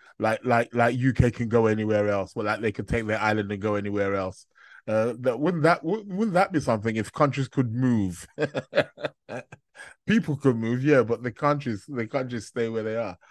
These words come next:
Um, but yeah, um, so yeah, so shout outs to Europe, Switzerland, Germany, you know, uh, uh, Italy, France, Spain, Portugal, all the people that take time to log in,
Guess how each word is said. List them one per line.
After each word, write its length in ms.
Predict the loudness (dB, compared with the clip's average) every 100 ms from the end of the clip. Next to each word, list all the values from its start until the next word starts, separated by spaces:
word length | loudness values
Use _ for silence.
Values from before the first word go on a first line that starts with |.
| -20 _
Um, 340 | -2 2 2 2
but 180 | -2 2
yeah, 260 | 2 2 -2 _ 0
um, 400 | 2 2 -2 -10 _ _ _ _ _
so 500 | -4 0 4 4 2
yeah, 220 | 2 2
so 140 | 2 -4
shout 200 | 0 2
outs 140 | 2
to 100 | -2
Europe, 300 | -2 -2 -2 _
Switzerland, 640 | -8 -8 -2 -2 -2 -4 -14 -6
Germany, 560 | 0 0 0 -2 -4 -10 _ _ _ _ _ _
you 120 | -6 -4
know, 320 | -4 -6 -10 _
uh, 300 | -6 -6 -6 -10 _
uh, 140 | -12 -10 -6
Italy, 480 | -6 -4 -2 -2
France, 800 | -6 _ -4 0 0 -4 -12 -20 _ _ _
Spain, 560 | -20 -6 -2 0 0
Portugal, 640 | 2 2 2 -2 -2 -2 -2 _ _ _ _
all 180 | 4 4
the 100 | 4
people 480 | 2 0 0 -2 -2
that 340 | 0 2 0 -2
take 240 | -2 -2 -2
time 420 | -4 -2 -4 -6 -8
to 440 | -6 -4 -4 -6 -6
log 380 | 0 2 2 0
in, 240 | -4 -6